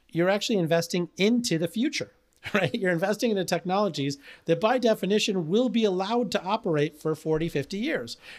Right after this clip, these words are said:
right? Why would you invest in something that is likely to get regulated out of existence in fifteen to twenty years? Right? That doesn't make any sense.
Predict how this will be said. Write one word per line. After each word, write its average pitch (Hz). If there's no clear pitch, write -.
right? 185
Why 180
would 247
you 220
invest 202
in 175
something 165
that 185
is 190
likely 170
to 165
get 147
regulated 151
out 147
of 165
existence 135
in 113
fifteen 113
to 107
twenty 98
years? -
Right? 165
That 220
doesn't 160
make 120
any 107
sense. 120